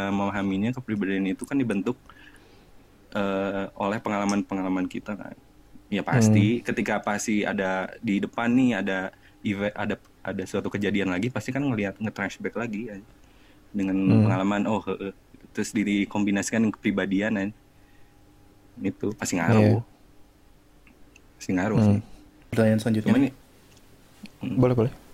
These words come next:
Speaker 3: Bagaimana cara kalian survive dengan kepribadian masing-masing dalam kehidupan sehari-hari? Ya,
Speaker 2: Asik.
Speaker 3: jadi, jadi ular aja kalau di kantor malah,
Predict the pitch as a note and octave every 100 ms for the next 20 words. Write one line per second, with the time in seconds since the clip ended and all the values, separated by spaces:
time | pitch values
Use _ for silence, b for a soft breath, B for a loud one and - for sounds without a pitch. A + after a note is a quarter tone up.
0 | - - B B - A#2 A#2 A2+ C3 C3+
1 | A#2+ A#2+ A#2 A#2+ B2+ - A2 B2+ B2+ A#2
2 | A2+ A#2+ A#2 A#2 A2+ A2+ A2 G#2+ A2 G#2+
3 | B2+ B2+ A#2 A#2+ A2+ A2 A2+ A2+ A2+ A2
4 | A2 A2+ - - B B B B - D#3+
5 | E3 A2+ G2 - - A#2+ A2+ A#2 A#2 A2+
6 | A2 A#2 G2+ A2 C3 B2 B2 A2+ A2 A2+
7 | - - E3